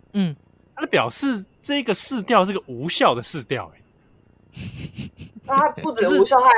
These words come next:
Speaker 3: 反效果。
Speaker 2: 对，就是你要是，如果他那个假装是市调，其实是想要去做那个统战嘛。
Speaker 1: 对，
Speaker 3: 对。
Speaker 1: 对，对。
Speaker 2: 听，听电话内容是这样，然后你偏偏挑了一个，就是一个<laughs> 毒到不行，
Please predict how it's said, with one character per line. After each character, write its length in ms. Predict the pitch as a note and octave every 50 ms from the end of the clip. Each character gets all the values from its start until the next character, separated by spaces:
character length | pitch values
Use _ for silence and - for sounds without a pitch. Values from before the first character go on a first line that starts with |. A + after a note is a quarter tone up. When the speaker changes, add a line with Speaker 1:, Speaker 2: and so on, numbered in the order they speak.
| - A#3+
Speaker 3:
反 180 | - G3+ E3+ F3
效 280 | G3 - C4 A3+ G3+ F#3+
果。 360 | F#3 - E3 B2+ A2+ A2 - - _ _ _ _
Speaker 2:
对， 140 | - B3+ A#3
就 140 | G3 C#4+ C#4
是 280 | - D4 D4+ C#4 A3 E3+
你 120 | D#3+ D3+
要 100 | F3 A3
是， 220 | A#3+ - A#3+ G#3+ F3
如 80 | E3+ G#3+
果 100 | A#3+ F#3+ D3+ C#3+
他 120 | C#3 F#3+
那 60 | A3+
个 100 | A3+ G3+
假 340 | F#3 - - - B2+ G2 F#2
装 240 | F2+ - D#3 D3+ D#3
是 120 | D3 - D#3
市 200 | C3+ - E3 C3+
调， 180 | B2 C#3+ A#2+
其 160 | A2+ - A#2+ A2
实 60 | G#2+
是 160 | A2+ B2+ C3
想 180 | A#2 - F#2 F2+
要 100 | G2+ G#2+
去 180 | - - A#2+
做 480 | A2+ - C3 A2+ G#2+ G2+ G2 F#2 F2+ E2+ _ _ _ _ _ _
那 120 | - B2 A2+
个 220 | - - G2+ F#2 F#2
统 260 | - - B2+ F#2+ F#2
战 200 | - D#3 A2+ F2
嘛。 100 | D#2+ - - _ _ _ _ _ _ _ _ _
Speaker 1:
对， 140 | - F#3 E3+
Speaker 3:
对。 100 | D3+ -
Speaker 1:
对， 160 | - D3+ C#3+
对。 120 | C#3 - F3+
Speaker 2:
听， 180 | E3+ E3+ - -
听 120 | - F3+ F#3
电 160 | - G3 E3+
话 80 | E3+
内 80 | D#3+ D#3+
容 120 | C#3 A#2
是 60 | A2+ G#2+
这 120 | A2+ B2
样， 140 | A2+ G2+ F#2+ _ - - - _
然 120 | - F3 A3
后 60 | B3+
你 100 | A#3 F3
偏 200 | D#3+ - A3 B3
偏 180 | A#3 B3 B3 A3
挑 200 | - A3 A3 A3
了 120 | G#3+ F#3
一 100 | F3 F#3
个， 120 | F3 E3+
就 120 | D#3 - G3+
是 200 | F3+ - G3 F#3
一 80 | F3
个 260 | E3 - D3+ C3+ C3+ B2+ - _ _ - - - - E5
<laughs> 500 | D#5+ C5+ - - - _ - - - _
毒 160 | - D#3 D#3+ E3+
到 240 | - - - -
不 100 | - -
行， 260 | F#3+ - - - -